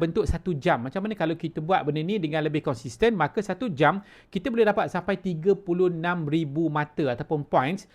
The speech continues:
yang mana kita akan dibayar up to dua puluh lima dolar. Dua puluh lima dolar kalilah sekarang ni empat point satu berapa kan? Kita akan dapat lebih kurang dalam seratus ringgit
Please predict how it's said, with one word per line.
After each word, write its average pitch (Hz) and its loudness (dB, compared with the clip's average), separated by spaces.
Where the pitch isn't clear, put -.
yang 151 4
mana 190 0
kita 175 -4
akan 151 -6
dibayar 131 0
up - -2
to 175 0
dua 147 0
puluh 170 -2
lima 160 -2
dolar. 160 6
Dua 143 -4
puluh 170 -2
lima 170 -4
dolar 170 2
kalilah 165 0
sekarang 156 -2
ni 143 -4
empat 135 -2
point 156 0
satu 156 -4
berapa 156 0
kan? 127 0
Kita 135 -8
akan 151 -4
dapat 151 -8
lebih 135 -8
kurang 143 0
dalam 139 -2
seratus - -4
ringgit 151 -2